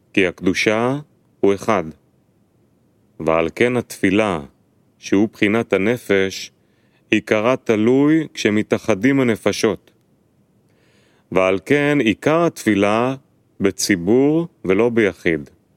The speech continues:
שלא יהיה כל אחד חלוק בפני עצמו, שזה הפך הקדושה. רק שצריכים לחבר יחד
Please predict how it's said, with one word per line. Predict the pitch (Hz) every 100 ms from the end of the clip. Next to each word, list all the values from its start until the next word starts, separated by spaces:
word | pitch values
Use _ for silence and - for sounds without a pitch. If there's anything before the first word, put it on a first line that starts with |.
| _ _ _ _ _ _ _
שלא | - 104 123 143
יהיה | 143 143
כל | - 135 135
אחד | 120 - 131 127 131 120
חלוק | - 110 110 143 -
בפני | 92 - 98 87
עצמו, | 82 - 90 85 95 107 - _ _ _ _ _ _ -
שזה | 107 87 98 131 135 131 -
הפך | 139 156 104 -
הקדושה. | 90 - 85 - 85 73 _ _ _ _ _ _ _ _ _ _ _ 80
רק | 82 95 131 - - _ _ _ _
שצריכים | - 104 - 104 98 123 139
לחבר | 135 - 101 98 117
יחד | 107 117 117 95 98 101